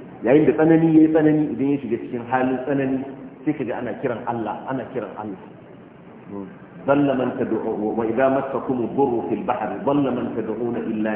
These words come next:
iyyah." Idan cuta ta same ku kuna cikin teku, duk wanda kuke bauta ma ba Allah ba, sai su bace a gare ku,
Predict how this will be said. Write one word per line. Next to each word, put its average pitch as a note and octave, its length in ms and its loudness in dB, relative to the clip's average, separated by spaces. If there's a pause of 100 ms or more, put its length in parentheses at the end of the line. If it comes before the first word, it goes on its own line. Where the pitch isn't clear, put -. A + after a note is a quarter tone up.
(100)
iyyah." - 260 -6 (640)
Idan C#3+ 320 6
cuta C3+ 380 4
ta C#3+ 100 2
same B2 280 2
ku A#2+ 100 -4
kuna A#2+ 260 0
cikin B2 340 -4
teku, - 360 -2 (400)
duk F#3 120 4
wanda F3+ 420 8
kuke C3+ 380 4
bauta C3 400 4
ma A2+ 100 -2
ba G2+ 240 0
Allah A2+ 220 0
ba, G#2+ 140 -2
sai C3+ 140 -2
su - 80 -10
bace F#3+ 280 2
a A2+ 120 0
gare G#2+ 200 0
ku, A2+ 140 -2